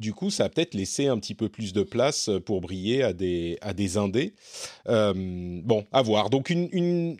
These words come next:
une édition en demi-teinte, on va dire. Euh, moi, j'ai bien aimé, hein, j'ai trouvé ça sympa quand même, mais c'est sûr que c'était pas une grande.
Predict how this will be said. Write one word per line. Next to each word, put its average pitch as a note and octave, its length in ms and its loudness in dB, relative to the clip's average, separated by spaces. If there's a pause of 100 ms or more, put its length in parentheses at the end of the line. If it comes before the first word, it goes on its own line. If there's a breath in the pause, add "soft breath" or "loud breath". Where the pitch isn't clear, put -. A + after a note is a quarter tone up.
une F3 160 -2
édition E3+ 720 0
en A2+ 400 2 (220 soft breath)
demi-teinte, C#3+ 640 2
on B2 80 0
va G#2 140 2
dire. B2+ 380 -2 (340 loud breath)
Euh, G#2 340 4
moi, A#2 160 2
j'ai B2 140 0
bien F2+ 180 -2
aimé, F2+ 320 -4
hein, G#2 220 -8
j'ai F2+ 100 -10
trouvé F2+ 240 -10
ça G2+ 160 -4
sympa G#2 320 -4
quand G#2+ 160 -2
même, C#3+ 220 2
mais A2 140 0
c'est - 120 -4
sûr A#2+ 240 -8
que F2+ 80 -10
c'était - 240 -8
pas G#2+ 160 -2
une F2+ 80 -2
grande. A#2+ 260 0